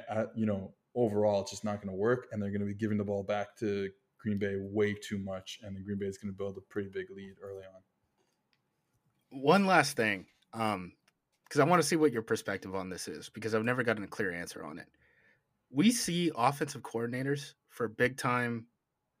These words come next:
Speaker 2: uh, offenses move on to head coaching jobs all the time. And, you know, <laughs> Peyton Manning has gotten a lot of people jobs. Tom Brady has gotten a lot of people jobs. Even Aaron Rodgers has gotten people jobs, right?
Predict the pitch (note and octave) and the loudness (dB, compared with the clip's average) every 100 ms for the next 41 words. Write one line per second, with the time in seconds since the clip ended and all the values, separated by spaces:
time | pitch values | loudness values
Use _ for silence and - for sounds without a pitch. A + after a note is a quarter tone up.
0 | - A2 G2 F2+ A2+ A2+ - A#2+ - A2+ | -6 -2 -2 -2 4 4 4 -4 -2 -4
1 | A2 - - A#2 A#2 G#2+ G2+ F2+ G2+ G2+ | -6 -8 -4 -4 0 -2 -2 -6 -6 -4
2 | G#2+ G2+ G2 F#2+ E2 D#2+ - _ - A2 | -6 -4 -10 -8 -10 -14 -20 _ -2 -2
3 | G2 F#2+ G2+ E2 - _ _ A2+ A2 G#2 | -2 -6 -10 -12 -16 _ _ -2 0 -2
4 | G2+ _ _ _ _ _ _ _ - C3 | -6 _ _ _ _ _ _ _ 0 4
5 | A#2+ A2 A2 - - - C3+ B2 G#2+ A2+ | 6 4 0 -10 -16 4 4 6 4 4
6 | C3 D#3+ _ A2 A2 A2 G2+ G#2 A2 C3 | 2 -2 _ 0 4 4 4 2 2 -2
7 | B2+ A2+ A#2 F#2+ F2 - - - G#2 G#2 | -4 4 4 4 -2 -12 -14 0 2 6
8 | A2+ B2+ D3 A2+ A2 G#2+ G#2 A2 G#2+ C3 | 4 4 0 -2 -4 -4 0 0 0 -4
9 | - A2+ G#2+ F2+ F2 - A2+ A2+ A#2 A#2+ | -8 -4 -2 -4 -8 -8 -4 -2 0 2
10 | A2+ G#2 F#2+ G2 G2+ F#2 A2 G2 G2 G2 | 2 2 -2 -4 -4 -4 -8 -8 -8 -8
11 | E2+ - G#2+ A2 C#3+ | -8 -6 2 2 2